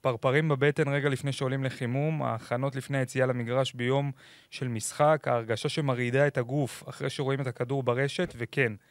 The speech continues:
גם האכזבה אחרי הפסד. אחרי שלושים ושתיים שנה, שהכדור הוא חלק בלתי נפרד מחיי, הגיע הזמן להיפרד. אמ,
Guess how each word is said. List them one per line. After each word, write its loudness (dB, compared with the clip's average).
גם 4
האכזבה 2
אחרי -2
הפסד. -4
אחרי 0
שלושים 0
ושתיים 4
שנה, 4
שהכדור 2
הוא 2
חלק 4
בלתי 2
נפרד 0
מחיי, 2
הגיע 2
הזמן 0
להיפרד. -2
אמ, 0